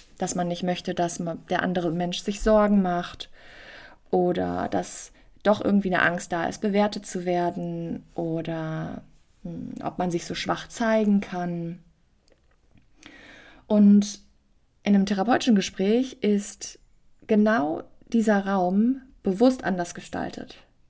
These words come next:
Also es geht nicht darum, jemanden zu überzeugen. Es geht nicht darum, stark zu wirken und auch nicht darum, eine deiner vielen Rollen zu zeigen und in deiner Rolle zu agieren, sondern darum,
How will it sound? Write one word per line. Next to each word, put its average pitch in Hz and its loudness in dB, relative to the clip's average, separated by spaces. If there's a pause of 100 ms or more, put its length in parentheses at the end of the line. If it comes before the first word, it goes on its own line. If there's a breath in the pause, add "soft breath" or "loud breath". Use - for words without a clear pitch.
(600)
Also 180 -2
es 185 -4
geht - 0
nicht - 2
darum, 185 2
jemanden 170 -2
zu 156 -4
überzeugen. 165 -2 (680 loud breath)
Es - -14
geht 196 2
nicht 196 -2
darum, 180 -2
stark - -4
zu 214 -2
wirken 240 2
und 202 0
auch 175 -6
nicht 175 -8
darum, 180 0 (560 loud breath)
eine 247 10
deiner 202 6
vielen 202 2
Rollen 185 4
zu 160 -4
zeigen 160 -4 (1500 soft breath)
und - -2
in 202 6
deiner 185 2
Rolle 214 4
zu - -6
agieren, 214 2
sondern 185 -2 (420)
darum, 226 0